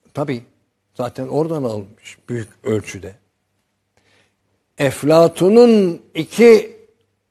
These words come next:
temel, e, ilham kaynağı var. Herakleitos ile Parmenides. Var olanlar dünyasında Herakleitosçu. Ama varlık dünya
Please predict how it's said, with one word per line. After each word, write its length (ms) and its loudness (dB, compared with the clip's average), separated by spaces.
temel, 580 0
e, 60 -4
ilham 400 2
kaynağı 600 -10
var. 200 -18
Herakleitos 840 -8
ile 160 -8
Parmenides. 680 -14
Var 320 4
olanlar 640 4
dünyasında 1200 2
Herakleitosçu. 960 -16
Ama 380 -2
varlık 560 2
dünya 520 0